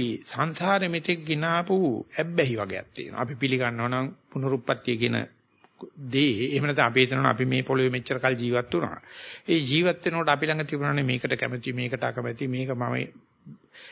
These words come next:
ඇබ්බැහි කියලා ජාති. එහෙම නැත්නම් කලපුරුද්ද, අහපුරුද්ද, දැකපුරුද්ද කියලා. අන්න ඒ පුරුදු ටිකට සමාන සංස්කාර කියලා කියනවා. අපි කරන්නේම මේ පුරුදු තොගේ වැඩි කරන එක. සංස්කාර කියන්නේ එකතු කරන එකමයි.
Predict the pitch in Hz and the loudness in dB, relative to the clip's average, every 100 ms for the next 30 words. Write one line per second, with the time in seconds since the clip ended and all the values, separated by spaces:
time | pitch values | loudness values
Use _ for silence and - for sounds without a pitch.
0 | - 131 147 165 170 160 160 160 156 151 | -4 0 4 4 4 0 -2 0 -2 -4
1 | 151 - _ _ _ _ - 127 120 107 | -12 -20 _ _ _ _ -12 -6 -4 -2
2 | 110 104 80 - 120 120 127 131 127 127 | -4 -4 -6 -2 0 0 -2 -2 0 0
3 | 131 135 135 135 127 131 147 156 151 151 | 0 0 -4 -2 -2 -2 0 -2 0 -2
4 | 160 156 - - - 156 175 202 190 180 | -2 -6 -12 -16 -4 0 4 4 4 2
5 | 202 196 180 175 180 156 139 143 156 127 | 2 -2 0 0 0 -2 -2 -2 -2 -2
6 | 117 - 113 113 135 147 202 - - 139 | -2 -4 -6 -4 -8 -6 -4 -6 -2 -2
7 | 190 - 160 160 170 196 202 202 202 160 | -2 0 0 0 2 2 6 6 4 0
8 | 156 170 160 156 226 165 117 - - 82 | 0 -2 0 0 0 0 -2 -6 -10 -12
9 | - - _ _ _ _ - - - - | -18 -20 _ _ _ _ -20 -20 -8 0
10 | 131 127 - 139 151 143 139 175 214 156 | 0 2 2 4 4 2 -2 2 2 4
11 | 190 185 147 117 101 92 - - - | 2 2 0 -2 -4 -8 -12 -12 -20